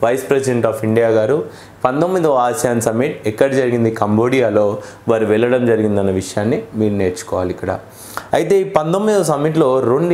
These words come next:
important events చోటు చేసుకున్నాయి. ఒకటి మనని strategic partnership నుంచి comprehensive strategic partnership స్థాయికి మన relations అనేటివి పెంపొందాయన్నమాట.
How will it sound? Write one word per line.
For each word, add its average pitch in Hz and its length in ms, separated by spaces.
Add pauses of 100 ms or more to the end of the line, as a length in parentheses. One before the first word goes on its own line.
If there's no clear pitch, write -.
important 127 540
events 117 300
చోటు 98 180 (100)
చేసుకున్నాయి. 101 460 (460)
ఒకటి 170 280 (580)
మనని 170 260 (120)
strategic 180 720 (180)
partnership 139 580
నుంచి 123 180 (200)
comprehensive 175 720
strategic 127 580
partnership 120 560
స్థాయికి 123 440 (480)
మన 117 100 (120)
relations 135 480
అనేటివి 107 320 (100)
పెంపొందాయన్నమాట. 98 840